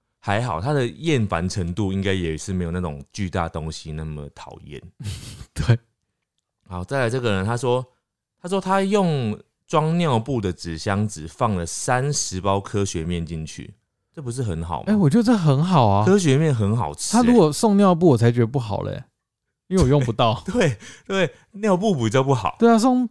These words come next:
Speaker 2: 很好啊，这哪里不好啊？
Speaker 1: 就一般的人来讲，就是如果没有小孩的话，
Speaker 2: 嗯。
Speaker 1: 他会觉得尿布比较不好。
Speaker 2: 对啊，我收到尿布，我，我，我能怎么办？
Speaker 1: 哎，那如果送尿布，而且还送宠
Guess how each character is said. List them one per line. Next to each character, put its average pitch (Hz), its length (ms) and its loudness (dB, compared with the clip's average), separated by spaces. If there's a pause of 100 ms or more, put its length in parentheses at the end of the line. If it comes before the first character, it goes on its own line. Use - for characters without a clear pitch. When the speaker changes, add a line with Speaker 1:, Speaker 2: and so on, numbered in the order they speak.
Speaker 2:
很 196 260 4
好 214 200 4
啊， 160 140 8
这 202 140 2
哪 190 140 6
里 151 40 6
不 151 120 6
好 156 180 4
啊？ 104 140 2
Speaker 1:
就 190 240 4
一 190 100 2
般 151 300 2
的 131 80 4
人 95 100 4
来 90 160 2
讲， 85 180 -4
就 104 80 -2
是 139 100 2
如 131 120 0
果 131 160 2
没 101 140 2
有 113 100 0
小 76 260 -4
孩 76 220 -10
的 80 140 -8
话， 82 240 -2
Speaker 2:
嗯。 139 120 4
Speaker 1:
他 131 120 4
会 131 100 2
觉 120 140 0
得 95 100 2
尿 104 240 0
布 95 160 -4
比 - 100 -14
较 85 140 -8
不 80 100 -10
好。 - 320 -12
Speaker 2:
对 202 120 4
啊， 202 40 8
我 147 80 6
收 180 160 4
到 185 100 6
尿 175 180 4
布， 156 100 2
我， 110 260 0
我， 117 160 0
我 123 220 2
能 120 160 0
怎 117 100 2
么 101 80 -2
办？ 110 240 -4 (200)
Speaker 1:
哎， 95 180 -10 (500)
那 147 120 -4
如 143 80 -2
果 120 100 -2
送 113 260 0
尿 117 160 0
布， 98 220 -4
而 113 40 -2
且 113 100 -2
还 85 100 -2
送 101 220 -2
宠 76 340 -4